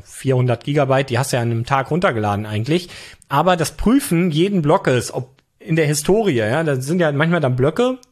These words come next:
ja, Block siebenhunderttausend, der eine Transaktion enthält von Bitcoin, die das letzte Mal im Block vierhunderttausend vorkam. Das heißt, da muss alles zurückgehen und gucken, ist das alles gültig untereinander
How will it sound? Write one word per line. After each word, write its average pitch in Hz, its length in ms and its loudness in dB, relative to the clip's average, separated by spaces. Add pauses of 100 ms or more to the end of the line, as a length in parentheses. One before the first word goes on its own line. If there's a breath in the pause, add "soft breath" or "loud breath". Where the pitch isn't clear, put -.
ja, - 100 -2
Block 135 280 -2
siebenhunderttausend, 139 760 0
der 151 80 0
eine 135 80 -2
Transaktion 135 540 -2
enthält 170 380 0
von 127 200 -4
Bitcoin, 170 480 0 (320 loud breath)
die 151 60 2
das 139 120 2
letzte 151 240 -2
Mal 156 60 0
im 151 100 -2
Block 147 180 0
vierhunderttausend 123 680 0
vorkam. 107 340 -6 (320 loud breath)
Das 127 80 -2
heißt, 147 140 -2
da - 20 0
muss 151 180 -2
alles 180 320 -2
zurückgehen 202 460 0
und 151 140 -4
gucken, 208 240 -6
ist 175 180 -2
das 156 80 -4
alles 156 300 -2
gültig 220 320 -2
untereinander 170 640 0